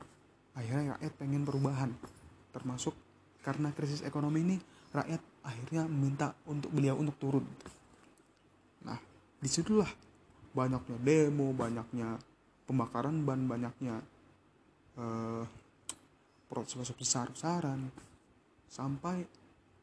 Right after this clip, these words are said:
sempat juga waktu itu, eh, internet harus pakai V P N gitu.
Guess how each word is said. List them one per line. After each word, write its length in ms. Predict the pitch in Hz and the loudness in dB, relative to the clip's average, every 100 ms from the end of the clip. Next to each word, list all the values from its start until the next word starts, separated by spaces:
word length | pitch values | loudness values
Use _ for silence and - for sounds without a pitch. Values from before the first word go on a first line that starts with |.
| _ - | _ -12
sempat 400 | - 156 147 143 | -2 0 0 0
juga 320 | 139 135 135 160 | 2 2 2 0
waktu 320 | 143 - 127 | -2 -2 -4
itu, 240 | - 160 160 - - - - - - _ _ 151 | 0 -2 -2 -10 -18 -18 -18 -20 -20 _ _ -6
eh, 840 | 139 135 135 135 135 135 131 135 143 | -2 0 0 -2 -2 -4 -4 -6 -6
internet 400 | 160 143 147 160 | -2 0 0 0
harus 160 | 139 139 | 2 0
pakai 240 | 135 143 | 0 -2
V 60 | 131 | 0
P 100 | 131 143 147 | 0 0 0
N 160 | 139 | 0
gitu. 180 | 117 | -2